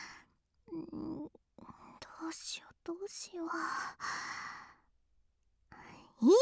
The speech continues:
もう生でしましょう。サービス員はみんなピル飲んでますし、忘れちゃった私が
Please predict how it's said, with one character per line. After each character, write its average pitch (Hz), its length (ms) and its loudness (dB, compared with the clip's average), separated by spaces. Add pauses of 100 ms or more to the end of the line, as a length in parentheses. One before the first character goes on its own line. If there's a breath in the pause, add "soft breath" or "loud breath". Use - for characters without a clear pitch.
(720 loud breath)
も 320 340 12
う - 60 -8 (140)
生 277 160 12 (120)
で 440 80 12
し - 120 8
ま 254 80 12
し - 140 8
ょ 311 40 12
う。 - 20 12 (1040 loud breath)
サ 247 220 12
ー - 40 12
ビ 320 100 12
ス 359 120 10
員 330 140 12
は 180 140 6
み 185 160 8
ん 262 80 12
な 285 100 10
ピ - 140 10
ル 392 80 12
飲 233 160 12
ん 294 60 12
で 262 80 10
ま 214 140 6
す - 100 2
し、 208 160 6 (540 loud breath)
忘 208 240 10
れ 392 80 12
ち - 80 10
ゃ 440 40 12
っ - 60 12
た 427 180 12
私 294 300 8
が 508 60 4